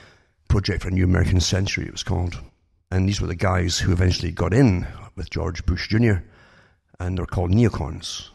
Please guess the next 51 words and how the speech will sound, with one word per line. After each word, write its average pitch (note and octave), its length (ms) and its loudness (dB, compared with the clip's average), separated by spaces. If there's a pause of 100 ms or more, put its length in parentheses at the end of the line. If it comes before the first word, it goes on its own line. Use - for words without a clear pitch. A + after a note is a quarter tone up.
(140)
to - 80 -12
push - 400 -2
for - 300 -4 (120)
all F2 200 -2
the E2 80 -4
wars. E2+ 400 -2 (500)
Tony G#2+ 220 6
Blair G2 260 2
was E2+ 160 -6
one, E2+ 300 -4
in, F2 260 2
the F2+ 80 0
one F2 120 2
in E2+ 100 0
Britain E2+ 340 -4
as E2 140 -2
well. E2 260 -6 (180)
And F2 320 -2
I've - 280 -8
put - 100 0
up - 220 -4 (160)
links F#2 320 -8
last G#2+ 260 2
week - 260 -2 (760)
to G2+ 80 -6
show F2+ 220 -2
you F2 160 -2
who E2+ 160 2
his B2+ 260 2
financial E2+ 460 0
backers E2+ 480 -6
were E2+ 200 -10
as F2+ 140 -2
well, A2 400 0 (140)
who G#2 100 -2
got F2 180 0
him E2+ 120 0
into E2+ 340 0
office. - 540 -4 (320)
And - 100 -10
that's - 160 -8
why F#2 220 -2
he E2+ 100 -2
was E2 160 -2
a E2+ 40 -2
one-man E2 500 -2
band F2 480 0 (480)
for - 120 -6
the, - 280 -8
the F#2 100 -4
war E2 260 -6